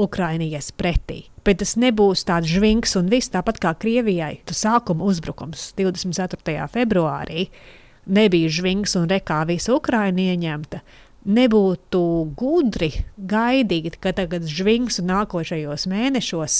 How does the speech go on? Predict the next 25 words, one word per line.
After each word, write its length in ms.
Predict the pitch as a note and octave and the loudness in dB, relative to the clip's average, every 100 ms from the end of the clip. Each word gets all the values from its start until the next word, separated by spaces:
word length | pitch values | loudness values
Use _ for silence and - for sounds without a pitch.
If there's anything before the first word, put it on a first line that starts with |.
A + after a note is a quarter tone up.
| - | -2
Ukraina 680 | - G#3+ G#3+ F3+ E3+ E3 E3 | 0 0 2 2 2 0 2
atgūs 400 | G3 F3 F3 E3 | 2 2 -2 -2
visu 240 | E3+ - D#3 | -4 -6 -2
teritoriju, 560 | A3+ G#3 G3 E3+ D#3+ | -2 -2 -2 0 0
Donbasu, 480 | E3 F#3 G3+ D#3 - | 2 2 0 -2 -2
Krimu 320 | A#3+ G3 F#3 | 2 4 4
un 80 | D#3+ | 2
tam 160 | F#3+ F3+ | 2 2
līdzīgi. 480 | D3 - - - - | 0 -6 -10 -12 -12
Krievija 680 | - B3 B3 G3 F#3 E3+ D#3 - - | -4 0 2 2 0 0 -4 -8 -8
netaisās 800 | F3 G#3+ B3 F#3 D#3 D3+ C3+ - | -2 -2 0 -2 -2 -2 -6 -4
piekāpties 640 | G3 A3 C4 - B3 A#3 | -4 -2 -4 -2 -2 -2
un 240 | - F#3+ F#3+ | -4 -4 -4
centīsies 640 | G3+ G#3+ G#3 E3+ F3 E3 | -2 -2 -2 -4 -4 -6
ar 160 | E3+ F3+ | -6 -4
visu 240 | - G3+ C4 | -6 -6 -8
iespējamo, 800 | E4 - A#3+ G#3+ G3 F#3 F3+ E3+ D#3 G3+ | -8 -8 -4 0 0 -2 -4 -6 -6 0
īpaši 640 | A3+ A#3+ G#3 F3 - - | 0 0 -2 -4 -6 -6
ar 160 | F3 F#3+ | -4 -4
mobilizētajiem 1300 | G#3 F#3 F3 E3+ E3+ D#3+ E3+ D#3 D3+ D3+ D3+ E3 | -2 -2 -2 -6 -6 -6 -6 -6 -6 -8 -10 -8
karavīriem, 880 | - D4+ F#4 G#3 F3+ F3 F3 A3+ D4+ - - - _ _ _ F3 | 0 2 4 4 4 4 4 2 2 -2 -6 -10 _ _ _ -4
veikt 480 | F3 A3 A3+ - | 2 2 2 -4
to, 320 | - C4 F4 G4 | -4 -2 0 0
kas 240 | A3 - | -2 2
neizdevās 840 | B3+ B3 D3+ C#3 - - - - | 2 2 0 -4 -10 -10 -10 -10